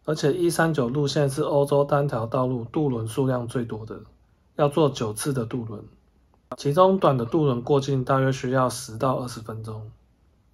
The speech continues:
长的渡轮过境大约需要三小时。自一九九零年以来，许多长桥和隧道已经取代部分渡轮，不然以前要坐更多的渡轮。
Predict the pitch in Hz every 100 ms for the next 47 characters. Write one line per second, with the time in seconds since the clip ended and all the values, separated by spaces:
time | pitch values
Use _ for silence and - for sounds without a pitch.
0 | _ - 147 170 165 156 156 131 123 143
1 | 139 135 135 139 135 131 135 135 120 131
2 | 123 120 113 - 85 - - _ _ _
3 | _ _ - - 170 180 170 180 135 127
4 | 117 120 127 113 110 101 95 95 _ _
5 | - 123 156 160 123 135 120 110 123 117
6 | 123 107 110 95 - _ _ _ _ 120
7 | 117 165 160 123 143 139 143 135 135 120
8 | 131 117 104 110 _ _ _ _ _ -
9 | 151 139 127 123 127 135 143 131 135 139
10 | 131 127 117 110 113 95 92